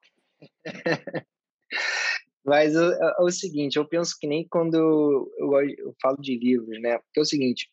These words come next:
esse ano, por exemplo, li, acho que um livro novo, né? Pô, você tá em agosto e você só leu um livro, como assim? Cara, porque eu reli muitos livros, né? Por quê? Como assim você releu?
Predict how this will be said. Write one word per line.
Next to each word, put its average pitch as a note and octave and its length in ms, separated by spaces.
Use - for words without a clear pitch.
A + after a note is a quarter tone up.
esse D3+ 240
ano, E3 180
por D3 100
exemplo, C#3+ 300
li, C#3 200
acho C#3 160
que C#3+ 60
um D#3+ 100
livro D#3 280
novo, A2 240
né? A2+ 400
Pô, C#3 160
você - 340
tá C3+ 80
em D#3+ 100
agosto C#3+ 580
e C3+ 40
você C3 220
só C3+ 180
leu C3+ 200
um E3 80
livro, C#3 340
como C#3+ 200
assim? C#3+ 360
Cara, E3 160
porque - 160
eu D#3 40
reli D#3 360
muitos C3 380
livros, G#2 400
né? B2 260
Por G#3 160
quê? D3+ 200
Como F#3+ 220
assim C#3+ 240
você - 220
releu? B2+ 400